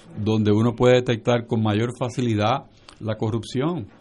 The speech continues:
porque entonces empiezan a surgir documentos que, que se ve claramente que no son legítimos, como, como documentos de subasta,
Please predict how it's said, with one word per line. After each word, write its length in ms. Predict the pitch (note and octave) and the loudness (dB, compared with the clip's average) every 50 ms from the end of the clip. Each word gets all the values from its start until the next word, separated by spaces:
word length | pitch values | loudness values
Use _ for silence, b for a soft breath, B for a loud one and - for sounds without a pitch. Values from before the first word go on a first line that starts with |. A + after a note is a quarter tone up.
| b b b b b b _ _ _ | b b b b b b _ _ _
porque 260 | - G#2+ G2+ - - G#2+ | -8 -8 -6 -4 -4 -4
entonces 300 | G2+ - A#2 A2+ A#2+ B2+ | -2 -2 0 0 0 0
empiezan 400 | B2 A#2 B2 A#2 G#2+ B2+ A#2+ A#2+ | 0 -2 -2 -2 -2 -2 -4 -4
a 100 | A#2+ A#2 | -4 -4
surgir 380 | B2 B2 A#2 G#2 A#2 B2 A#2 | -4 -2 -2 0 0 -2 -2
documentos 640 | A2 A2+ A2 - A2 G#2 G#2 A2 G#2+ A2 A#2 A2 - | -2 -4 -4 -2 -2 0 0 0 -2 -2 -6 -8 -4
que, 320 | - G#2+ G2 F#2+ F#2+ - - | -4 -4 -4 -6 -8 -10 -8
que 100 | - G#2+ | -10 -8
se 200 | - - A2 G#2+ | -4 -2 0 2
ve 320 | A2 A#2+ C3 C3 B2 - - | 4 6 6 4 4 0 0
claramente 580 | - A#2 A#2 A2+ A#2 A2 A2+ A#2 A#2+ A#2 A#2+ G2+ | 0 2 2 2 2 2 0 0 0 -2 -2 -2
que 80 | G#2 | 0
no 140 | G2+ G2+ F#2+ | -2 -2 -2
son 360 | G2+ G#2+ G#2 G#2+ G#2 G#2 G#2 b b b b b b b | -2 -4 -2 -2 -2 -4 -6 b b b b b b b
legítimos, 560 | - G2 G2+ G2+ A#2+ C3 C#3 C3 B2+ A2 G#2+ - | -6 -4 -2 -2 -2 -2 -2 -2 -2 -2 -4 -4
como, 480 | - G#2+ G2 G2 F#2 F#2 F2+ F2+ E2+ - b b b b b b - - | -4 -4 -4 -4 -4 -4 -6 -8 -10 -12 b b b b b b -8 -6
como 840 | A#2 G#2+ G#2 G#2 G#2+ G#2 G2 G2 G2 F#2+ F#2 F2+ F#2 F2+ F2+ F2+ F2+ F#2+ | -2 -2 0 0 0 0 0 -2 -2 -2 -2 -4 -4 -4 -6 -6 -4 -4
documentos 680 | G#2 G#2 - - G#2+ G2 G2+ G#2 G#2 G#2 A#2+ A2 A2 | -4 -4 -2 -2 -2 0 0 -2 0 0 -2 0 0
de 100 | A2+ G#2 | -2 -4
subasta, 840 | - - G#2 F#2+ F#2+ G#2+ A#2+ B2+ B2+ - - - A#2 A2 G#2+ G#2 | -2 -4 -2 0 4 6 6 4 4 2 -2 -4 -2 -2 -2 -2